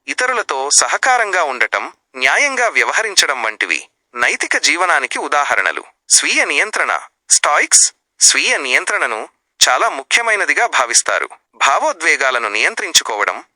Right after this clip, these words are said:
కోరికలను అణచిపుచ్చుకోవడం వంటివి స్వీయ నియంత్రణకు ఉదాహరణలు. సరళత. స్టాయిక్స్ సరళమైన జీవనాన్ని ప్రోత్సహిస్తారు. అనవసరమైన వస్తువులను వదిలివేయడం, అధిక కోరికలను తగ్గించుకోవడం వంటివి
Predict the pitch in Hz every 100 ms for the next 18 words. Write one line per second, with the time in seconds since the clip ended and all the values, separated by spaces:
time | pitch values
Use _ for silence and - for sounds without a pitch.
0 | _ _ - 175 277 240 151 120 117 -
1 | - - - 123 110 117 156 135 127 110
2 | 80 - - - 160 233 160 135 185 -
3 | 131 - 160 139 135 113 87 60 - _
4 | - 143 123 113 - 67 - _ - -
5 | 160 233 330 - - _ _ - - 185
6 | 262 247 190 135 131 214 185 151 254 165
7 | 185 - - - 98 82 - _ 123 156
8 | 320 311 277 254 214 127 117 208 208 151
9 | 107 98 135 139 104 110 196 _ - 117
10 | - - 277 156 214 208 165 127 101 95
11 | 165 - 131 110 120 151 139 120 90 -